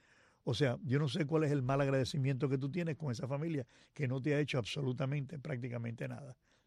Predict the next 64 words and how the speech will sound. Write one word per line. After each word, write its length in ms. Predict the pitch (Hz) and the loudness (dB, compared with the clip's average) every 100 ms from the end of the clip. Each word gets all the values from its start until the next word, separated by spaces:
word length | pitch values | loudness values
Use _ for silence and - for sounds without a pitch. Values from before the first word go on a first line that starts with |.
| _ | _
Y 80 | 151 | -2
entonces 580 | 117 107 147 143 - 147 | 0 2 2 2 0 2
le 100 | 135 | 4
dijo, 300 | 135 123 120 139 | 2 2 0 0
"No, 220 | 190 151 | 2 2
se 180 | - 156 | 2 4
ha 60 | |
alejado 360 | 147 139 156 151 | 4 4 6 6
de 80 | 139 | 6
las 140 | 110 | 4
lides 320 | 127 143 135 | 4 6 6
revolucionarias". 560 | 123 123 113 127 127 113 - - - | 4 2 0 0 0 -2 -6 -20 -6
Dice, 120 | 127 | 4
"Bueno, 180 | 131 185 | 6 8
si 80 | 123 | 8
lo 140 | 123 | 6
que 60 | 117 | 4
tú 80 | 120 | 6
quieres 260 | 170 190 131 | 8 8 8
decir 140 | 190 | 6
es 80 | 143 | 6
que 100 | 151 | 4
no 100 | 147 | 4
quiere 200 | 165 160 | 4 4
seguir 260 | 151 147 208 - | 4 2 0 0
matando, 340 | 135 120 90 - - - - - | 4 4 2 -10 -20 -20 -20 0
que 120 | 135 | 4
no 100 | 147 | 6
quiere 140 | 170 | 8
andar 160 | 160 160 | 8 6
con 80 | 160 | 6
una 100 | 151 | 4
pistola 280 | 135 156 | 4 4
encima, 360 | 143 117 120 95 - - | 4 2 0 -2 -8 -4
que 160 | - | -2
quiere 260 | 110 165 165 | 4 6 6
hacer 180 | 151 151 | 6 2
negocio 320 | 147 165 - | 2 0 -2
y 20 | |
trabajar, 460 | 156 131 131 131 - - - - _ | 0 0 0 -2 -6 -18 -20 -20 _
que 140 | 147 | 2
no 100 | 139 | 4
tiene 220 | 156 180 160 | 4 4 4
por 240 | 175 131 | 2 2
qué 160 | 180 175 | 4 4
en 60 | |
realidad, 360 | 156 151 147 180 | 4 4 4 4
porque 160 | 151 | 4
Batista 340 | 127 117 139 160 | 4 4 4 4
ya 80 | 139 | 4
se 140 | 156 | 2
fue, 160 | - 175 | 2 2
estamos 300 | 165 147 143 | 4 2 2
en 60 | |
el 40 | 135 | 4
gobierno 240 | 131 143 | 4 4
de 80 | 143 | 2
los 20 | |
auténticos, 540 | 131 143 160 135 123 - - - | 2 2 4 4 2 -2 -10 -8
estar 240 | 139 156 127 | 4 4 6
persiguiendo 420 | 151 123 151 147 | 4 4 4 4
a 20 | |
más 160 | 147 143 | 2 4
nadie". 320 | 170 143 | 4 4